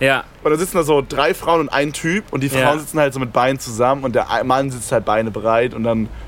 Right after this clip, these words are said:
Speaker 1: Ja, was
Speaker 2: Ja.
Speaker 1: heißt Beine breit? Halt so ein bisschen breiter
Speaker 2: Ja, so
Speaker 1: halt.
Speaker 2: normal halt.
Speaker 1: Halt jetzt nicht so Strich, weil, äh, K-, Überraschung, wir haben halt da was zwischen den Beinen hängen.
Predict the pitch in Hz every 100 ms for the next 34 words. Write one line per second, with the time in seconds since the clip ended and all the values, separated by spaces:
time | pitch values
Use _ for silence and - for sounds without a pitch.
0 | - - - - - - 175 170 185 -
1 | 160 190 160 - 170 185 143 135 170 165
2 | 127 - 131 196 - 151 139 135 160 147
3 | 147 147 156 196 240 202 127 165 185 175
4 | 214 214 208 - 202 233 - - - 147
5 | 160 165 - 147 143 139 - - - -
6 | 165 208 156 151 170 208 160 180 202 -
7 | - 151 147 196 185 160 147 139 - 151
8 | 151 131 139 165 175 117 101